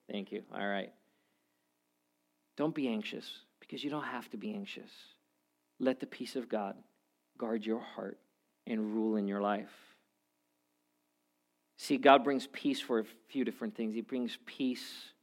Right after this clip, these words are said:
for our past hurts. Isaiah twenty-six, verse three, "You will keep in perfect peace those whose minds are steadfast because they trust in you." I don't know about you, but my past sometimes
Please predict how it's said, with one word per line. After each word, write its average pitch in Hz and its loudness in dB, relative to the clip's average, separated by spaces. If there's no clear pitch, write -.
for 117 8
our 107 10
past - -2
hurts. - -6
Isaiah 120 8
twenty-six, 127 2
verse 117 2
three, 131 2
"You 120 2
will 123 4
keep 135 -4
in 117 -2
perfect - -6
peace - -10
those 117 4
whose 117 -2
minds 107 0
are 110 -4
steadfast 104 -4
because 107 -6
they 101 -4
trust - -6
in 113 0
you." 110 0
I 135 4
don't 165 8
know 160 10
about 131 10
you, 123 4
but 120 4
my 135 4
past 127 0
sometimes 131 0